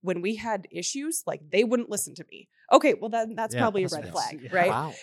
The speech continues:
Speaker 1: You know, so you, you do kind of references, I guess is the
Speaker 2: Yep,
Speaker 1: best way
Speaker 2: yeah.
Speaker 1: to say it. Um, and then when you hire them, you generally just hire 'em for a week or for a
Speaker 3: Mm.
Speaker 1: three-week stretch or
Speaker 3: Sure.
Speaker 1: something.
Speaker 2: Okay.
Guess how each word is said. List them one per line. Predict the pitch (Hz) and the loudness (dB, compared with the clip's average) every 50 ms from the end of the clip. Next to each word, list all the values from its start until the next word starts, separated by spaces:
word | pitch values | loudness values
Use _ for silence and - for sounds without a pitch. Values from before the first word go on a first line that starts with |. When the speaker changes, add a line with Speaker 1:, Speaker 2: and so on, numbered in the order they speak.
| - - | -2 2
Speaker 1:
You | 262 302 | 4 6
know, | 294 294 269 269 | 6 6 4 2
so | 269 - 302 | 2 0 -4
you, | 269 233 240 262 269 | -4 -4 -4 -4 -4
you | 254 - 240 226 214 196 170 165 _ - | -6 -6 -8 -8 -8 -8 -10 -14 _ -10
do | 208 220 208 | -10 -10 -8
kind | - 220 240 226 | -8 -6 -4 -2
of | 202 170 151 151 - _ _ _ - | -2 -2 -4 -8 -14 _ _ _ -10
references, | 156 185 - - 185 156 - 160 143 165 208 - - _ - | -10 -10 -10 -14 -20 -18 -18 -18 -16 -16 -16 -16 -18 _ -6
I | - 170 | -4 -4
guess | 170 165 165 - | -2 -2 -2 -4
is | 180 160 - | -6 -8 -10
the | 160 | -6
Speaker 2:
Yep, | - | -4
Speaker 1:
best | 160 160 - - | -4 -4 -4 -6
way | 175 165 | -8 -6
Speaker 2:
yeah. | 139 139 | -6 -6
Speaker 1:
to | - | -6
say | - 151 156 165 | -6 -8 -8 -8
it. | 175 - _ _ _ _ _ _ _ - | -8 -10 _ _ _ _ _ _ _ -4
Um, | 175 180 180 175 175 185 175 - - | -2 -2 -2 -2 -2 -4 -6 -6 -6
and | - 190 196 190 | -4 -4 -4 -4
then | 190 180 185 180 190 185 190 175 _ _ _ _ _ _ _ _ | -4 -6 -8 -10 -10 -12 -12 -14 _ _ _ _ _ _ _ _
when | 196 196 196 | -2 -2 -2
you | 196 196 202 | -2 -4 -4
hire | 165 165 160 165 175 196 | -4 -4 -2 -2 -2 -2
them, | 196 226 226 240 | -2 -4 -4 -4
you | 220 190 175 | -4 -6 -8
generally | - 170 170 175 170 175 160 | -8 -10 -10 -10 -12 -10 -8
just | 160 - - | -8 -8 -8
hire | 156 151 156 | -8 -10 -12
'em | 160 156 | -12 -16
for | - - 160 | -18 -16 -14
a | 151 151 | -14 -12
week | 139 156 - - - - _ - | -12 -14 -16 -16 -20 -20 _ -12
or | 165 165 | -10 -10
for | - - 170 170 - - | -10 -8 -8 -8 -6 -6
a | 160 160 | -8 -10
Speaker 3:
Mm. | 160 | -8
Speaker 1:
three-week | - 190 190 175 170 156 - | -6 -6 -6 -4 -6 -6 -6
stretch | - - 160 - - - - - _ | -6 -6 -6 -8 -8 -10 -16 -16 _
or | - 160 | -10 -6
Speaker 3:
Sure. | - 180 165 | -4 -4 -4
Speaker 1:
something. | 170 - 160 156 160 - | -6 -8 -12 -14 -12 -10
Speaker 2:
Okay. | 117 117 - 113 | -10 -8 -8 -10